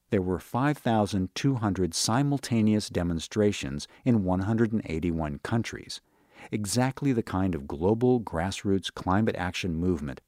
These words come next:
McKibben and his allies sought to create. In two thousand eleven, the battle escalated over the pending federal approval of the Keystone X L pipeline that would carry some of the dirtiest type of oil from the Canadian tar sands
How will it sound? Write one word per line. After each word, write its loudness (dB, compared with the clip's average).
McKibben 2
and -4
his -2
allies -4
sought -6
to -8
create. -4
In -2
two 2
thousand 2
eleven, 0
the -2
battle 0
escalated -6
over -4
the -2
pending 0
federal 0
approval -2
of -10
the -6
Keystone 0
X -4
L 0
pipeline -4
that 0
would -2
carry 4
some 0
of 0
the -2
dirtiest 0
type -2
of -8
oil -4
from -8
the -6
Canadian 0
tar -2
sands -6